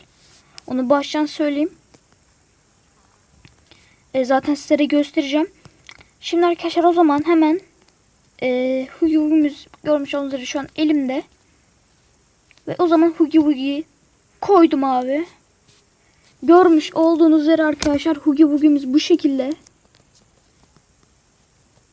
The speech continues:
duruyor. Elleri falan sallanıyor. Vurunca şöyle sesler falan çıkartıyor arkadaşlar. Hareket de ediyor tabii ki de, istediği yere böyle gidebiliyor falan.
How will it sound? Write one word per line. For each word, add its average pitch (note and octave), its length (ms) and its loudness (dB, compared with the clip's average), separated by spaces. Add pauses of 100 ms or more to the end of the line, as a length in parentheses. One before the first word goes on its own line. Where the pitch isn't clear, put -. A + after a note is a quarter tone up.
duruyor. D4 400 6 (1120)
Elleri D4 300 2
falan D#4 300 2
sallanıyor. C#4+ 640 0 (3250)
Vurunca C4+ 300 -2
şöyle C#4+ 260 -2
sesler C#4+ 420 -6
falan C#4+ 320 -6
çıkartıyor C#4 540 -2
arkadaşlar. C4+ 600 -6 (560)
Hareket C#4+ 480 0
de F4+ 40 2
ediyor C#4 240 2
tabii B3+ 240 -4
ki B3+ 120 -14
de, C4+ 60 -4
istediği C4 380 -8
yere C4 180 -2
böyle C4 140 -6
gidebiliyor C4+ 440 -2
falan. C#4 320 -6